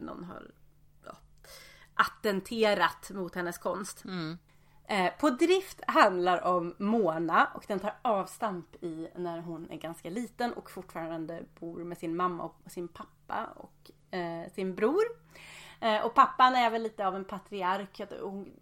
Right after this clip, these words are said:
Speaker 1: hon ofta skriver om, eller hon beskriver honom som att hon nästan är lite rädd för honom.
Speaker 2: Mm.
Speaker 1: Och mamman får jag intryck av ganska tidigt är en mamma som inte mår så himla bra.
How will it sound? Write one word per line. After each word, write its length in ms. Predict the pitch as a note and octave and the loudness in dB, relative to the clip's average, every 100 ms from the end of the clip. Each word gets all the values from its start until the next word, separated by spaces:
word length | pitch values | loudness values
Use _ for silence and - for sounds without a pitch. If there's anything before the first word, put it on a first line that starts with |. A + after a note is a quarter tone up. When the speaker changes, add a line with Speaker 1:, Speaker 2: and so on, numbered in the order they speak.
| - - | -20 -10
Speaker 1:
hon 200 | G3 F#3+ | -6 -6
ofta 200 | F#3 F#3+ | -6 -12
skriver 580 | - G3 F#3+ G3 F3 E3+ | -12 -10 -6 -6 -4 -4
om, 420 | E3+ E3+ E3 E3 | -4 -4 -8 -6
eller 140 | F#3+ | -4
hon 80 | F#3+ | -4
beskriver 460 | F#3 - F#3+ F#3+ F#3 | -6 -8 -6 -2 -2
honom 200 | F3 E3+ | -2 -4
som 120 | F3 | -6
att 80 | E3 | -4
hon 120 | F3+ | -4
nästan 260 | E3+ - F3 | -4 -4 -6
är 60 | |
lite 260 | F3 - F#3 | -6 -6 -6
rädd 360 | A#3 A#3 - - | -2 -2 -2 -10
för 80 | - | -10
honom. 400 | - - - F3+ _ _ - | -10 -8 -10 -12 _ _ -12
Speaker 2:
Mm. 240 | F3 E3 - - | -10 -10 -14 -20
Speaker 1:
Och 240 | - - G#3+ | -12 -2 2
mamman 580 | B3+ A#3 G3+ B3 C4 | 4 4 4 4 4
får 120 | - F#3+ | 4 -2
jag 80 | |
intryck 420 | A3 F#3+ F3+ A#3+ F3 | 0 -4 -4 -4 -4
av 140 | E3+ | -2
ganska 260 | F3+ - F3 | -4 -6 -10
tidigt 480 | - G#3 D#3+ G#3+ | -8 -8 -2 -2
är 60 | F3 | -2
en 120 | D#3+ | -2
mamma 320 | F3+ E3 E3 | -2 -2 -4
som 180 | E3 F#3 | -6 -6
inte 220 | F3 F3+ | -6 -6
mår 220 | E3+ D3+ E3 | -6 -6 -8
så 100 | F3 | -6
himla 340 | F#3 E3 D#3+ | -4 -4 -6
bra. 460 | E3 G3+ - - | -6 -2 -2 -4